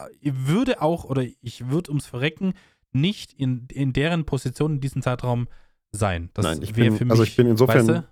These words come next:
Speaker 2: bei dir, als dass die, diese Entscheidungen, die da gefällt wurden, wie die
Speaker 1: Ja.
Speaker 2: gefällt wurden und wann zugemacht wird und wann nicht und welche Regeln dazu,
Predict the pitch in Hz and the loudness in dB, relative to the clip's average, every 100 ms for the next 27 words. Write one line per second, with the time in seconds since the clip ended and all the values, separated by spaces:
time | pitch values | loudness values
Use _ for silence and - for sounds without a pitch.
0 | _ - 120 143 139 135 104 - 101 - | _ 6 8 8 6 6 4 2 0 -2
1 | 95 80 90 87 78 - 185 135 90 87 | -4 -2 -2 0 2 4 6 6 2 0
2 | 87 87 - 95 85 82 87 85 156 143 | -2 -2 2 0 0 -2 -2 0 0 2
3 | 110 117 113 110 101 90 87 117 117 104 | 4 4 4 4 4 2 2 2 2 -2
4 | - _ - - 151 131 113 107 113 101 | -8 _ -6 2 4 6 6 6 4 4
5 | 92 95 113 113 92 98 98 107 113 107 | 2 2 2 2 0 0 2 2 4 2
6 | 104 107 | 0 -4